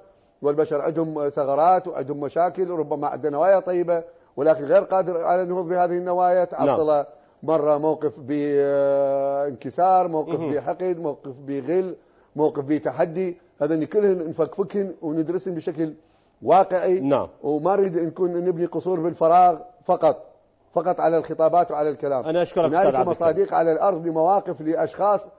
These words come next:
Speaker 2: نعم.
Speaker 1: لحد الآن غير معروفة للمجتمع
Speaker 2: مهم.
Speaker 1: العراقي،
Speaker 2: مهم.
Speaker 1: كيف بنيت هذه الدولة
Speaker 2: طيب.
Speaker 1: في بداياتها، وكيف، آه، يعني، هذا موضوع لحد الآن ما حد يحكي به.
Speaker 2: مهم. طيب.
Speaker 1: كل، حتى الإعلام، طبعًا الإعلام
Speaker 2: نعم.
Speaker 1: يلزم رأسًا عنوان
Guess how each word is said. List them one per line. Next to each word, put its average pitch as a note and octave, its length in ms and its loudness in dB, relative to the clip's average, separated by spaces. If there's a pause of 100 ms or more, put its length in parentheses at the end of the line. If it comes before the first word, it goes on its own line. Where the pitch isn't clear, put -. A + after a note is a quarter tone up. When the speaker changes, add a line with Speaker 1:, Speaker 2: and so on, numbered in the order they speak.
Speaker 2:
نعم. C#3+ 180 0
Speaker 1:
لحد D#3+ 340 -2
الآن A#3 340 2
غير G#3+ 200 4
معروفة F#3+ 360 0
للمجتمع F3+ 480 -4
Speaker 2:
مهم. F3 100 0
Speaker 1:
العراقي، E3+ 520 2
Speaker 2:
مهم. C#3+ 260 -6
Speaker 1:
كيف F3+ 220 0
بنيت F3 440 2
هذه E3+ 280 2
الدولة E3+ 420 2 (200)
Speaker 2:
طيب. A#2+ 180 -2
Speaker 1:
في F#3+ 100 -8
بداياتها، F3 600 4
وكيف، E3+ 380 0
آه، E3 580 0
يعني، D3+ 280 -4
هذا F3+ 180 0
موضوع F#3 340 0 (100)
لحد F3 420 -6
الآن G#3+ 120 2
ما G3+ 60 -6
حد G3 160 -4
يحكي G3 200 -8
به. G#3 300 -8 (220)
Speaker 2:
مهم. A#2 340 -10 (280)
طيب. F#3 120 6
Speaker 1:
كل، A3+ 280 6
حتى A3+ 360 2
الإعلام، A3+ 420 4
طبعًا E3 240 -4
الإعلام F3 280 2
Speaker 2:
نعم. G#2+ 180 2 (340)
Speaker 1:
يلزم F#3+ 400 0
رأسًا G3 460 2 (380)
عنوان F#3+ 560 2